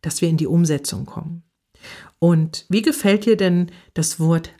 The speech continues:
Absicht? Wie gefällt dir der Begriff eine Intention setzen, etwas beabsichtigen? Es ist meine Absicht, gesund zu bleiben. Das ist meine Absicht, das ist meine Ausrichtung. Meine Ausrichtung ist,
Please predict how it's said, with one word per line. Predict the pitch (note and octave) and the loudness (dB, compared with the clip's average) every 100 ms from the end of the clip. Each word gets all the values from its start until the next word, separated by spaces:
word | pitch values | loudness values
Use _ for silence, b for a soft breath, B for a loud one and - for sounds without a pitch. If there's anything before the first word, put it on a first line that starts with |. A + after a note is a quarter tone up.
| - | -10
Absicht? | C#3+ - - D3+ - - - - - _ _ | -10 -6 -6 -6 -10 -16 -18 -20 -20 _ _
Wie | F3+ G#3 | 0 2
gefällt | G3+ G#3 E3+ E3 | 0 -2 0 0
dir | E3+ | 0
der | D3+ C#3+ | -2 -2
Begriff | C#3 D3 - D#3 | -2 -6 -4 -6
eine | - C#3 C3+ | -4 -6 -4
Intention | D3 - D#3 D3 E3+ F#3 F#3+ F3+ | -6 -4 -4 0 0 2 2 0
setzen, | D#3+ C3+ - - A#2+ C3+ b b b b b b b _ - | 0 -4 -2 -6 -6 -10 b b b b b b b _ -6
etwas | D#3 - D#3 D#3 | -6 -4 -6 -6
beabsichtigen? | - - E3 D#3+ - D3+ D3 - E3 E3 E3 - _ _ _ b b b | -6 -6 -6 -8 -6 -6 -6 -14 -14 -14 -18 -20 _ _ _ b b b
Es | D#3 D3+ | -6 -2
ist | B3 C#4 G#3 | -2 -2 -2
meine | E3+ D3+ | 0 -2
Absicht, | - D3 - - G3 G3 - - | -4 -8 -8 -4 -4 -4 -18 -10
gesund | - C4+ E3+ D3 - - | -6 -2 -2 -4 -10 -10
zu | - D#3+ | -6 -6
bleiben. | D3+ C#3 A#2 A2 G2+ C3+ _ _ _ _ _ _ _ | -6 -8 -8 -12 -16 -18 _ _ _ _ _ _ _
Das | C#3+ C#3 A3 | -8 -4 -4
ist | G#3+ E3 | -4 -2
meine | D3 F3 | -2 -2
Absicht, | F#2+ - - C3 D#3+ | -2 -6 -8 -8 -8
das | - | -8
ist | D3 - - - | -8 -10 -12 -4
meine | A3 C4+ | -2 0
Ausrichtung. | D4+ F#4+ - C3+ - C3 C3+ B B B | -2 -4 -4 -6 -6 -10 -12 B B B
Meine | C#3+ C3+ - | -6 -6 -2
Ausrichtung | E3 A#3 - D4+ - D#3 C3+ | 0 0 -2 -4 -4 -8 -2
ist, | E3+ - - - | -2 -2 -6 -14